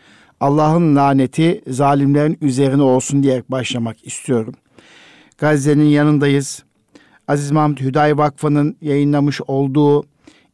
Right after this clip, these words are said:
İzzetli Gazze halkına selam olsun diyerek ben de başlamak istiyorum. Gerçekten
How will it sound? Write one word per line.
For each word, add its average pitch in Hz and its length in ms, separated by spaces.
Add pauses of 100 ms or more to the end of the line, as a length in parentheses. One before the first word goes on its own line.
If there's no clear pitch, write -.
(100)
İzzetli 143 720
Gazze 151 360
halkına 135 640
selam 135 440
olsun 120 400
diyerek 120 400
ben 123 220
de 117 240
başlamak 120 600
istiyorum. 127 500
Gerçekten 135 680